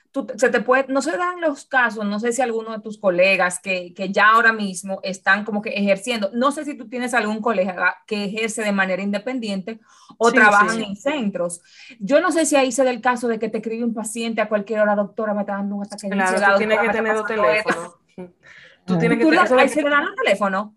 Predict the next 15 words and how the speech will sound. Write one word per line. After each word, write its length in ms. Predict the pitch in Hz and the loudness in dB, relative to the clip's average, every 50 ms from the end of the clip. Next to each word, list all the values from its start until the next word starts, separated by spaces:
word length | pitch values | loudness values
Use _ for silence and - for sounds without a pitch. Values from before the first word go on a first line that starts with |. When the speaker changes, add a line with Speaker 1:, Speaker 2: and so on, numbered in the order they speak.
| _ | _
Speaker 2:
eso 200 | _ 214 214 269 | _ -6 -2 2
depende 260 | 269 262 262 254 247 240 | 2 2 2 2 0 0
de 100 | 233 220 | -2 -2
tu 200 | - 240 214 - | -4 -8 -6 -4
personalidad, 1200 | 226 220 220 208 208 - - 220 208 208 208 196 190 190 196 185 175 165 170 175 170 156 139 - - | -6 -6 -4 -6 -10 -8 -6 -6 -4 -4 -4 -4 -4 -4 -6 -8 -10 -4 -2 -2 0 0 -2 -4 -6
eso 180 | - 165 - 190 | -8 -8 -6 -6
depende 340 | 185 180 - 185 185 185 180 | -6 -2 -4 -2 0 2 4
Speaker 3:
Yo 160 | 160 180 175 | 4 4 6
Speaker 2:
de 0 | |
Speaker 3:
ten-, 200 | 165 208 208 220 | 6 6 4 4
Speaker 2:
ti. 140 | 202 185 202 | 4 4 4
Speaker 3:
yo 140 | 185 233 226 | 4 4 4
tendré 320 | 247 247 240 240 240 240 | 4 4 4 6 4 6
dos 240 | 220 214 196 190 - | 6 4 2 2 -2
próximamente. 800 | _ 196 190 - - 202 196 185 185 170 170 170 175 185 185 | _ -8 -8 -8 -8 -10 -10 -10 -10 -12 -14 -12 -12 -12 -14